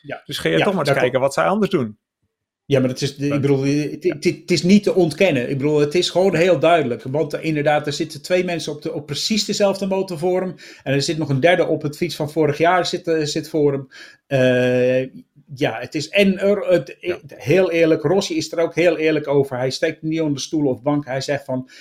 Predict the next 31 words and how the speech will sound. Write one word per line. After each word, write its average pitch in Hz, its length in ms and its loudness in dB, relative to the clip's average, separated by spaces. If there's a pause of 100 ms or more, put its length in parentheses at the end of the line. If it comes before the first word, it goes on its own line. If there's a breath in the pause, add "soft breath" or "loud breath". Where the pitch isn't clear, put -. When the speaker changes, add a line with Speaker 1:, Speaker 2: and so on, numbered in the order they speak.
(340 loud breath)
Speaker 1:
"Ik 208 300 2
kan 175 220 4
het 165 140 0
niet 160 240 -4
met 131 300 -6
deze 139 340 2
band. 120 400 -2
Ik 165 240 -4
moet 147 280 -4
inderdaad 131 380 -4
een 127 80 -4
manier 127 220 -2
vinden 120 260 -14
om 113 120 -14
dat, 107 240 -20
eh, 123 80 -14 (360)
om 120 100 -12
dat 120 140 -14
te 120 100 -14
doen." 104 120 -16 (380 loud breath)
Ik - 140 -10
heb 240 140 4
even 240 300 4
een 208 60 2
vraag 220 260 0
voor 214 80 0
jou, 233 360 6
eh, 120 960 0
eh, 117 300 -16
Peter. 113 280 -4
Want, 202 380 2